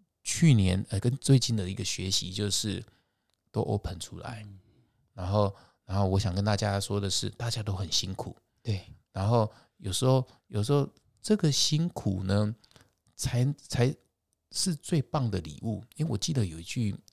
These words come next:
Speaker 1: 哲-，哲学说得很好，真正的 happiness 啊，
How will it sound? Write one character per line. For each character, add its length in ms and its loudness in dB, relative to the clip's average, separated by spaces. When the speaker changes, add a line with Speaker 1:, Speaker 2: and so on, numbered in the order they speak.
Speaker 1:
哲-， 260 -2
哲 260 -4
学 220 -4
说 200 -4
得 120 -6
很 180 -10
好， 240 -14
真 200 4
正 160 2
的 80 2
happiness 720 -2
啊， 220 -8